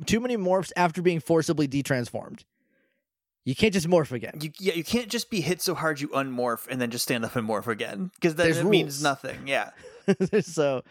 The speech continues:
Speaker 1: uh, who's the M V P?
Speaker 2: Is that Morgana?
Speaker 1: I think so.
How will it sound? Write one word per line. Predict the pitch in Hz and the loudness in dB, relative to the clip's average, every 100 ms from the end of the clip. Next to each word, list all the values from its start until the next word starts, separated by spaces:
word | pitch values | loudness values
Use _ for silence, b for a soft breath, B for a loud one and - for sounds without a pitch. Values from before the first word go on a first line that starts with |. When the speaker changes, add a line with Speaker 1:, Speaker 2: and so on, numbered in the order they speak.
| b b b b b | b b b b b
Speaker 1:
uh, | 123 123 | -2 2
who's | 135 175 | 2 4
the | 185 | 2
M | |
V | 156 147 | 0 0
P? | 135 - _ _ - | 0 -4 _ _ -14
Speaker 2:
Is | 139 - _ | -14 -14 _
that | - 180 277 | -4 -2 -2
Morgana? | 320 339 320 311 302 311 311 302 285 _ _ _ b b b b b _ | -4 -6 -6 -4 -4 -4 -4 -4 -6 _ _ _ b b b b b _
Speaker 1:
I | 190 | -4
think | - 214 302 - | -2 -2 -2 -2
so. | - 190 214 247 269 240 | -2 -2 2 2 0 -6